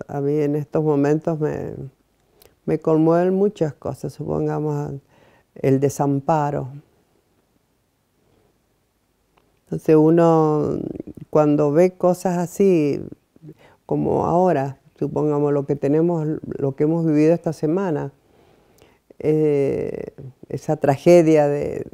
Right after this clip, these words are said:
de esos jubilados que fueron contentos a, a, a pasear, a pasar unos días y, y bueno, fue una, una tragedia que,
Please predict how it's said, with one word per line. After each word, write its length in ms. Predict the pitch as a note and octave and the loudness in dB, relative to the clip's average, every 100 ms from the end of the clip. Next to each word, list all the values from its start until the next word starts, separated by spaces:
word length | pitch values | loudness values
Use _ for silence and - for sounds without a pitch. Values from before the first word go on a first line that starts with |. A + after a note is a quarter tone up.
| C3+ _ _ _ _ _ _ _ _ _ _ F#3+ | -20 _ _ _ _ _ _ _ _ _ _ -18
de 400 | F3+ - - C#3+ | -18 -10 0 0
esos 200 | E3+ - | 2 0
jubilados 580 | E3+ D3+ D#3 F#3 F3 | 0 2 2 2 0
que 100 | - | 0
fueron 680 | C#3+ D#3 D3 D3 D3 C#3+ B2+ - | -2 0 2 2 0 -2 -4 -4
contentos 600 | D3 D3 D#3+ F3+ F3+ D#3+ | -2 0 2 2 2 0
a, 320 | D3 C3+ - - | -2 -4 -8 -8
a, 240 | C3+ C3+ D3 - _ _ _ | -8 -8 -12 -18 _ _ _
a 140 | D3 | -10
pasear, 640 | - C3+ - F3 F3+ F3 D3 | -6 -8 0 4 4 4 0
a 100 | - | -4
pasar 340 | C#3+ - C#3 | -6 -2 0
unos 320 | D3 C#3+ C#3+ | 0 -2 -2
días 300 | E3 F3 F3+ | 0 2 2
y, 180 | D#3 C3+ - _ _ _ _ _ _ _ _ _ _ _ _ _ - | -2 -6 -10 _ _ _ _ _ _ _ _ _ _ _ _ _ -8
y 80 | |
bueno, 280 | D#3+ F3+ C#3 - _ _ _ _ _ | -4 -4 -4 -10 _ _ _ _ _
fue 240 | - D3+ | -2 0
una, 320 | D3 C#3+ C#3 | 2 0 0
una 280 | C#3+ C#3 C#3+ | 0 0 -2
tragedia 600 | D3 D3 - D#3 E3+ F3 | -2 0 2 4 4 0
que, 460 | - C#3 - - | -2 -6 -6 -8